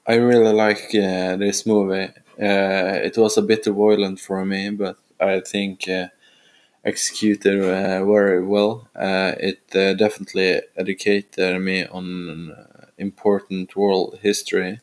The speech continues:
in an entertaining way. I don't think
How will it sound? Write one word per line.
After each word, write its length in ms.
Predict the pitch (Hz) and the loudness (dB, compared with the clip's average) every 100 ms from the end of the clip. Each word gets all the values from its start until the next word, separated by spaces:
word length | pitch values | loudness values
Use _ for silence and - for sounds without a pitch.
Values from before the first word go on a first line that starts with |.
| _ - - - - _ | _ -20 -18 -18 -20 _
in 220 | - 107 | 2 4
an 380 | 104 101 98 - | 4 2 0 -2
entertaining 640 | 101 101 98 92 107 95 92 | -2 0 -2 -2 -4 -4 -6
way. 220 | 92 - _ _ _ - | -8 -10 _ _ _ -4
I 100 | 110 | 2
don't 260 | 120 120 110 | 2 2 0
think 380 | 113 110 107 | -2 -2 -4